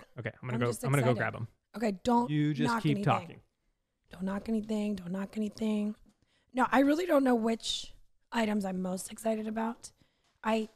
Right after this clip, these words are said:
Speaker 2: think I'm most ex-, it's so dumb. I think I'm most excited about the rollerblades, which seems so silly because, like,
Speaker 1: You mean
Speaker 2: I do
Speaker 1: these
Speaker 2: mean those
Speaker 1: rollerblades?
Speaker 2: rollerblades. Careful.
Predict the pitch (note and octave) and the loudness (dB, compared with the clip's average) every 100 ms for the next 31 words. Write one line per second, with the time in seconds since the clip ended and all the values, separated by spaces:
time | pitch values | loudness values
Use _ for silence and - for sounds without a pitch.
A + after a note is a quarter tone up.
0 | _ _ - _ - - - C4+ A4+ C#5 | _ _ -20 _ -20 -16 2 4 4 -2
1 | - - - _ _ _ _ _ _ _ | -10 -14 -20 _ _ _ _ _ _ _
2 | _ _ _ A#3+ B3 A#3 A#3 C4 B3+ - | _ _ _ 2 6 6 4 0 -4 -4
3 | A#3 - D4 B3+ A#3 C4+ - C#4 C4+ C#4+ | -4 4 6 6 6 4 2 0 0 2
4 | D#4+ C4+ A#3+ - G#3+ G#3 F#3 G#3+ A3+ A#3+ | 6 6 6 2 -2 -4 -4 -2 0 0
5 | B3+ B3 G4+ G3 F3 F3 F3 - - _ | 2 2 2 0 -2 -8 -12 -16 -20 _
6 | _ _ B3+ C4 - C#4+ C4+ - B3 - | _ _ -2 0 4 4 4 4 2 2
7 | B3 A3 F#3 G3 G3 F3+ F#3+ F3+ _ _ | 0 0 -2 -4 -6 -4 -6 -8 _ _
8 | D3 C#3 B2+ B2+ B2+ _ _ _ _ _ | _ -20 -20 -20 _ _ _ _ _ _
9 | D#3+ F3 G3+ A3+ A3+ B3+ A3 G#3 F3+ F#3+ | -20 _ -8 -4 0 0 0 -4 -6 -8
10 | G3 G3 F#3+ F#3+ F3+ E3+ - - - - | -8 -8 -8 -8 -10 -12 -16 -18 -18 -20
11 | - - - G3+ - F3+ | -20 -20 -12 -10 -10 -14